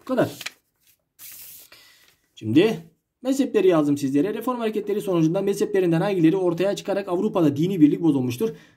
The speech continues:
Kalvinizm ne-, nerede ortaya çıkmıştı? Fransa. Anglikanizm, İngiltere. Ortodoksuz zaten vardı arkadaşlarım.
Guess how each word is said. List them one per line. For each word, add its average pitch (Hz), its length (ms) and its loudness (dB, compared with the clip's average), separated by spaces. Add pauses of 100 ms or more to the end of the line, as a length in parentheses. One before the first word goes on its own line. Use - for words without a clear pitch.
Kalvinizm 190 560 0
ne-, 190 240 -2
nerede 214 260 -2
ortaya 180 320 2
çıkmıştı? 160 520 -4 (300)
Fransa. 160 600 -2 (280)
Anglikanizm, 170 880 2 (460)
İngiltere. 165 880 2 (240)
Ortodoksuz 285 640 2
zaten 262 400 2
vardı 156 220 0
arkadaşlarım. 131 640 -4